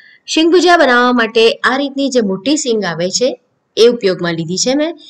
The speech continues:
પાંચસો ગ્રામ શીંગ લીધી છે. માર્કેટમાં નાની અને મોટી એમ બે પ્રકારની શીંગ મળતી હોય છે. તમે આ નાની શીંગનો પણ ઉપયોગ કરી શકો શીંગ ભુજિયા બનાવવા માટે, પણ મેં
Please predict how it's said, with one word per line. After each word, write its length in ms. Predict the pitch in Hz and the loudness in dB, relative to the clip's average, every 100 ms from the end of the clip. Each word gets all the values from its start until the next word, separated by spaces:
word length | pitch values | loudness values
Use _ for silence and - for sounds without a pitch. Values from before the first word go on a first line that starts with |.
| - - | -20 -2
પાંચસો 340 | 220 226 330 330 | 0 2 0 -2
ગ્રામ 160 | 247 254 254 | 0 -2 -2
શીંગ 160 | 214 190 | -2 -2
લીધી 240 | 156 180 180 | -4 -6 -4
છે. 140 | 330 240 | 0 0
માર્કેટમાં 680 | 208 277 277 262 269 277 269 - | 0 -2 -2 0 0 0 -4 -4
નાની 300 | 208 214 285 - | -2 0 -2 -4
અને 140 | 220 214 247 | -4 0 -2
મોટી 300 | 262 226 - | -2 -6 -6
એમ 80 | 208 202 | -4 -2
બે 40 | 240 233 | 0 -2
પ્રકારની 400 | 214 185 185 185 | -4 -4 -4 -6
શીંગ 120 | 180 | -6
મળતી 320 | 170 165 185 196 | -6 -6 -4 -2
હોય 160 | 190 | -2
છે. 140 | 311 311 | -4 -2
તમે 260 | 226 233 240 240 - - - | 0 2 0 -2 -18 -8 -2
આ 80 | 226 220 | 0 2
નાની 240 | 208 277 277 | 2 0 0
શીંગનો 300 | 262 247 240 | 0 2 2
પણ 160 | 254 202 | 2 0
ઉપયોગ 240 | 196 196 190 | -2 -2 -2
કરી 180 | 175 185 | -4 -4
શકો 240 | 196 330 285 | -2 -2 0
શીંગ 140 | 220 202 | -2 -2
ભુજિયા 260 | 190 202 190 | -2 0 0
બનાવવા 320 | 180 180 190 | 0 -2 -2
માટે, 160 | 185 277 311 | -2 -2 -2
પણ 180 | 247 | -2
મેં 80 | 226 | 0